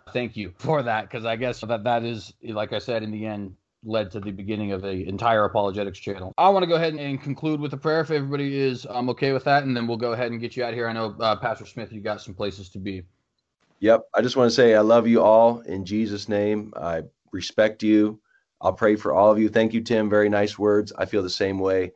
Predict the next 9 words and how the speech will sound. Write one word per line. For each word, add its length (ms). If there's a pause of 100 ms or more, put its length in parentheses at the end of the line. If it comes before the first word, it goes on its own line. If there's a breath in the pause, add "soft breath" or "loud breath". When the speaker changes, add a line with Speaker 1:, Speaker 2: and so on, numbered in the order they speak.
(360 soft breath)
Speaker 2:
I 60
just 200
wanna 120
love 240
Jesus 360
Christ, 440
love 200
his 120
people, 600